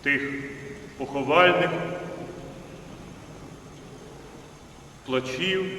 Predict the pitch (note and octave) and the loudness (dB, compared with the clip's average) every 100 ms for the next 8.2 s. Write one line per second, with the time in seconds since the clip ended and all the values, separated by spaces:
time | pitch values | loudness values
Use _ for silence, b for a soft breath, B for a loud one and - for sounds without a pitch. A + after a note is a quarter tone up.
0 | F#3+ F#3+ - F#3+ F#3+ - - - - - | -6 -8 -10 -10 -14 -14 -16 -16 -16 -18
1 | - - - - - - - - - - | -16 -16 -18 -18 -18 -18 -18 -18 -18 -18
2 | - - - - B2 A#2+ A2+ A#2+ A#2 A#2 | -18 -16 -10 0 4 4 2 0 -2 -4
3 | A#2+ A#2 A#2 - - - - - - - | -6 -8 -10 -12 -14 -14 -14 -16 -16 -16
4 | - - - A2+ D3 F3 D#3 D3 C3+ A#2+ | -16 -16 -14 -4 2 2 2 2 2 2
5 | D3 E3+ - C#3 - C#3 - - - - | 2 0 0 -4 -4 -6 -8 -10 -12 -14
6 | - - - - - - - - - - | -14 -16 -16 -16 -16 -16 -16 -18 -18 -18
7 | - - - - - A2 D#3 E3 D3+ C#3+ | -18 -18 -18 -18 -12 2 4 4 0 0
8 | D3+ | -2